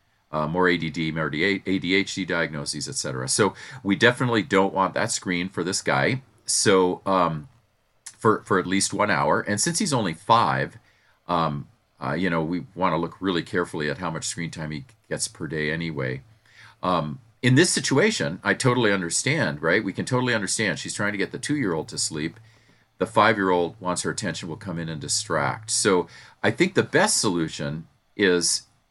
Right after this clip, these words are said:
whoever is the other co-parent, if there's someone else there, say dad there or another co-parent, this becomes his job. I'm gonna say his, uh, just statistically, I'm gonna say it's a he. It becomes his job. So he goes, he takes care of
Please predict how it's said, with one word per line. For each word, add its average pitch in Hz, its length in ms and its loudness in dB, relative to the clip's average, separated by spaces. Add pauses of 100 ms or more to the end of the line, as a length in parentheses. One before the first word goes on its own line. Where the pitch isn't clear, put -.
(220)
whoever 120 260 4
is 113 120 2
the 98 120 4
other 98 160 2
co-parent, 92 760 0 (160)
if - 120 -20
there's 87 160 -2
someone 98 240 0
else 87 220 0
there, 85 400 0
say 78 240 -6
dad 82 360 0
there 82 200 -2
or 78 120 -2
another 80 380 -8
co-parent, 87 560 -2 (760)
this 123 200 4
becomes 95 520 -2
his 98 260 -2
job. 71 320 0
I'm 92 100 0
gonna 98 100 0
say 76 200 -2
his, 71 520 -6 (100)
uh, 55 200 -8
just 82 200 -4
statistically, - 580 -6
I'm 73 120 -6
gonna 73 160 -8
say 76 220 -4
it's 71 160 -6
a 69 60 -8
he. 71 260 -8 (460)
It 98 200 0
becomes 107 360 0
his 110 280 2
job. 80 380 0
So 85 180 0
he 139 280 -2
goes, 92 600 2 (540)
he 143 320 2
takes 127 460 0
care 92 360 2
of 78 420 -2